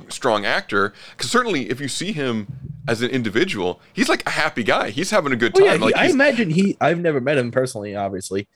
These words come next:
Speaker 2: I've heard not a single bad thing. I've heard he's a really nice guy. You know, he'll talk to you, listen to you. You know what I mean? Like, he's, he's a nice person. But his, the roles he's been in f-, for,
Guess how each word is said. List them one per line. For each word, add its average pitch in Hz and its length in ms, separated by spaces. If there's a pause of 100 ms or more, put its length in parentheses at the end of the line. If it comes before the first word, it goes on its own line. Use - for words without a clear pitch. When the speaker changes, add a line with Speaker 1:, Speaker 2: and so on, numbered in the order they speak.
(340)
Speaker 2:
I've 330 260
heard 214 520
not 135 260
a 110 40
single 160 340
bad 139 220
thing. 117 100
I've 110 80
heard 143 80
he's 120 120
a 113 40
really 131 220
nice 120 280
guy. 113 580
You 104 200
know, 98 220
he'll 87 220 (340)
talk 117 240
to 123 100
you, 117 120
listen 107 240
to 120 60
you. 113 100
You 110 80
know 110 40
what 110 60
I 107 60
mean? 101 60
Like, 107 140
he's, 117 220 (340)
he's 147 140
a 127 40
nice 135 220
person. - 560 (560)
But - 240
his, 135 480
the 139 120
roles 139 480
he's 131 240
been 135 280
in 110 340 (460)
f-, - 160 (160)
for, 123 720